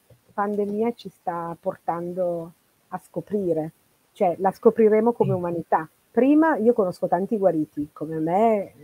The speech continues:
ma gente che non sa niente di queste cose, però che guarita istintivamente come me, ha sentito e si è fidato di se stesso. Però, ehm, credo che poi ci arriverà tutta l'umanità a un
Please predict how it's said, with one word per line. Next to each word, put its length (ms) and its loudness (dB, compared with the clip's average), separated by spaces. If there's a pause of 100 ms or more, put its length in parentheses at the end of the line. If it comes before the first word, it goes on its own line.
(320)
ma 200 -8
gente 300 -6
che 100 -4
non 120 -4
sa 140 -6
niente 400 0
di 100 -6
queste 300 -10
cose, 200 -14 (360)
però 220 0
che 100 -4
guarita 320 -2
istintivamente 800 -8
come 240 -10
me, 160 -2
ha 160 -8
sentito 380 -4
e 80 -4
si 80 -8
è 40 -10
fidato 520 -6 (320)
di 120 -8
se 160 -6
stesso. 460 -10 (560)
Però, 540 6
ehm, 960 0
credo 280 0
che 100 4
poi 280 2
ci 120 0
arriverà 360 0
tutta 220 -2
l'umanità 460 0
a 80 -2
un 120 -8